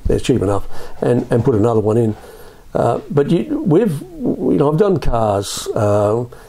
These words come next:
that I didn't think were all that bad, and I pulled out, like, a half a kilo of, of rust particles out of it in the sock. I've had one where I couldn't even get the sock out. It was just jammed up solid in there.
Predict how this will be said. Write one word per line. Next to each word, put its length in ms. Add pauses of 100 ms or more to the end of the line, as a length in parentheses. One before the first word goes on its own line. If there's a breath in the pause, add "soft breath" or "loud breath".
that 80
I 80
didn't 240
think 160
were 120
all 140
that 220
bad, 260
and 80
I 60
pulled 280
out, 140
like, 160
a 60
half 220
a 20
kilo 500
of, 180 (380 loud breath)
of 220
rust 240
particles 420
out 160
of 100
it 140
in 140
the 80
sock. 360 (380 loud breath)
I've 80
had 160
one 240
where 160
I 80
couldn't 300
even 160
get 160
the 80
sock 320
out. 280
It 140
was 140
just 240
jammed 260
up 160
solid 380
in 140
there. 200